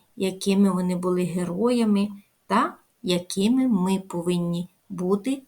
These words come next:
рівняючись на них. Сьогодні ми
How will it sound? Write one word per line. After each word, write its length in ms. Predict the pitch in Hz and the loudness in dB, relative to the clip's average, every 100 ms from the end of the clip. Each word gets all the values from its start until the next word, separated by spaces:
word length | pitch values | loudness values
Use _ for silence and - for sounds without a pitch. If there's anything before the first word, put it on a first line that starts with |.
| - | -4
рівняючись 1000 | 196 185 175 175 180 180 180 190 - 208 | 0 2 2 0 -2 -4 -2 0 2 4
на 120 | 208 | 4
них. 480 | 185 - - _ _ _ _ _ _ _ _ _ _ _ - | 4 -2 -10 _ _ _ _ _ _ _ _ _ _ _ -2
Сьогодні 520 | - 294 294 403 277 | 0 0 0 2 4
ми 120 | 226 | 4